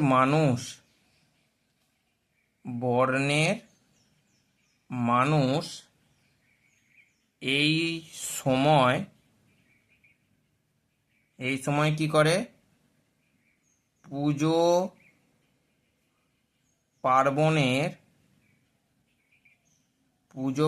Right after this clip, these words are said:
পার্বণের কি করে? আনন্দে মেতে ওঠে, আনন্দে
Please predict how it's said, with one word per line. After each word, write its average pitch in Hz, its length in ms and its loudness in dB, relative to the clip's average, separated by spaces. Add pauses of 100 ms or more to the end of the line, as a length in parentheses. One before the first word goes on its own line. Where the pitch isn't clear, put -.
(120)
পার্বণের 151 600 2 (360)
কি 151 200 -2
করে? 147 220 4 (920)
আনন্দে 147 460 2 (120)
মেতে 131 300 0 (100)
ওঠে, 110 240 -8 (2000)
আনন্দে 139 760 0